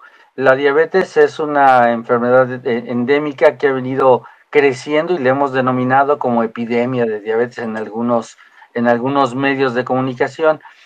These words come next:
Lo cierto es que los latinos tenemos un, una, una herencia, un gen hacia este padecimiento, y como ustedes saben,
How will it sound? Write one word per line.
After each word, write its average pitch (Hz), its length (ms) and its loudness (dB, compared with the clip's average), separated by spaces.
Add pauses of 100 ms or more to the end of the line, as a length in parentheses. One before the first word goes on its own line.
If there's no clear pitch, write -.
(260)
Lo 123 160 2
cierto 160 600 4
es 135 180 -2
que 135 160 -2
los 117 260 2
latinos 139 600 -2
tenemos 117 560 -4
un, 117 580 -6 (380)
una, 123 960 2
una 131 260 -2
herencia, 135 560 -2
un 139 140 -2
gen 143 440 2 (380)
hacia 131 300 2
este 127 220 -2
padecimiento, 143 760 -2
y 160 80 -8
como 131 220 0
ustedes 151 400 0
saben, 143 420 4